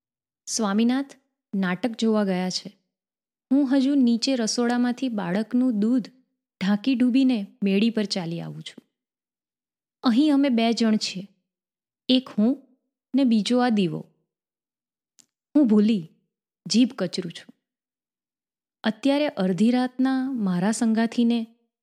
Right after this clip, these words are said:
મારે પુરુષ નામ ન આપવું જોઈએ. દીવાને દીવો કહેતા તરત જ મારું મન પાછું ભટકવા લાગે છે.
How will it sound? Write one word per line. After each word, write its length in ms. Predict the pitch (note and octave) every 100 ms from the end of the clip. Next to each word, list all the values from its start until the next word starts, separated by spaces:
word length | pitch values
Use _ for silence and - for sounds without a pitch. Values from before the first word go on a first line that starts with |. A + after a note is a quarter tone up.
| _ -
મારે 240 | G3+ G#3+
પુરુષ 480 | A3+ - G3 G#3+ -
નામ 300 | A3 G#3+ G#3+ _ _ -
ન 100 | A3
આપવું 400 | B3+ G3 - F3
જોઈએ. 340 | D#3 E3 F3 - _ _ _ _ _ _ _ _ _ _ F#3
દીવાને 440 | A3 A#3+ C4+ C#4+
દીવો 320 | A3 G3+ A3+
કહેતા 480 | A#3+ A#3+ A3+ A#3+ A3+ _ _ _ _ -
તરત 340 | A3 C4 -
જ 120 | D#4
મારું 280 | C#4 B3+ C4
મન 140 | C4
પાછું 400 | B3+ A3+ G#3 B3
ભટકવા 360 | G#3+ F#3+ F3+ F3
લાગે 280 | E3 D3 D#3+
છે. 220 | -